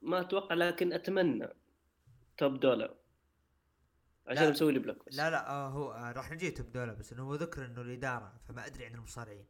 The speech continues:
Speaker 1: مم.
Speaker 2: ما أدري.
Speaker 1: آه، ال-، قصدك إداريين يعني.
Speaker 2: إيه.
Speaker 1: والله ما، ما أدري، يمكن
Speaker 2: هو ديفان دادلي، آه، عشان تكون بالصورة،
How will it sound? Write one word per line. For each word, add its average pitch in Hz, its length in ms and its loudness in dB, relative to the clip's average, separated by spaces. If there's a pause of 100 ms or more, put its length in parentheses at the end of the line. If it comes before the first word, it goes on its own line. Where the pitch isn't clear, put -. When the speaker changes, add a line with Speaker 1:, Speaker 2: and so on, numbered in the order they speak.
(160)
Speaker 1:
مم. 139 360 2 (360)
Speaker 2:
ما 120 240 -4
أدري. 123 200 -6
Speaker 1:
آه، 151 320 8
ال-، 139 240 0
قصدك 175 240 2
إداريين 160 500 8
يعني. 110 280 0
Speaker 2:
إيه. 123 260 -6 (1800)
Speaker 1:
والله 180 420 -6
ما، 233 480 -6 (360)
ما 175 260 0
أدري، 160 240 -2
يمكن 160 400 4 (680)
Speaker 2:
هو 151 60 -2
ديفان 185 360 2
دادلي، 185 600 -4
آه، 117 220 -4
عشان - 200 -14
تكون 113 180 -16
بالصورة، 110 520 -8